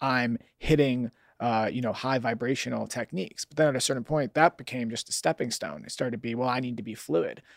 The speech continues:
I can't be, uh, even if it's a healthy habit, even if it's meditation,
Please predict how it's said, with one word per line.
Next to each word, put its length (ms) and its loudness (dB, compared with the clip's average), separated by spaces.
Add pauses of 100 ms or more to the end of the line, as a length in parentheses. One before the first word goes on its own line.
(180)
I 100 -2
can't 320 -4
be, 300 -2
uh, 60 -4
even 340 -4
if 120 -6
it's 140 -8
a 100 -2
healthy 360 0
habit, 320 -4
even 160 -4
if 80 -6
it's 140 -10
meditation, 800 -2